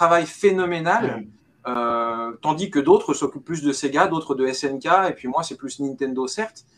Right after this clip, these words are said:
Speaker 1: Mais, euh, mais en fait, il y a trop de choses à faire. Écrire une biographie, moi, ça me demande un an et demi, deux ans de travail, en plus de mon travail habituel. Donc,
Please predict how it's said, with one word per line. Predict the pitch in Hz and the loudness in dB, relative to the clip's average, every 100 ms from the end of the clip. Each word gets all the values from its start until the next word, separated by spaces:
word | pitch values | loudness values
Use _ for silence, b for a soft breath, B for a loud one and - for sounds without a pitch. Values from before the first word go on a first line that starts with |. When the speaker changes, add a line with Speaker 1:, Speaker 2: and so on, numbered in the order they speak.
| b b b | b b b
Speaker 1:
Mais, | - 131 139 | -6 0 2
euh, | 123 120 120 - | 2 0 -4 -4
mais | 139 | 2
en | 147 | 2
fait, | 147 214 - | 2 -4 -4
il | |
y | 139 | -10
a | 135 _ | -10 _
trop | - - 226 | -10 -4 -2
de | |
choses | 220 214 | 0 0
à | |
faire. | 214 220 135 - _ - | 0 0 -2 -8 _ -10
Écrire | - - 220 | -8 -2 2
une | 196 | 4
biographie, | 175 156 175 262 | 6 6 4 2
moi, | 190 | 0
ça | - | 0
me | 156 | -2
demande | 160 170 | 0 2
un | 170 | 2
an | 170 | 2
et | 175 | 0
demi, | 190 202 | 0 0
deux | 156 156 | 0 -2
ans | |
de | 147 - | -2 0
travail, | 175 220 113 - b b - | 2 2 0 -10 b b -8
en | 131 | -4
plus | 208 165 | -2 -2
de | 143 | 0
mon | 143 | 0
travail | - 147 143 | 4 4 4
habituel. | 139 139 - 214 | 0 -2 0 2
Donc, | 151 135 | 2 -4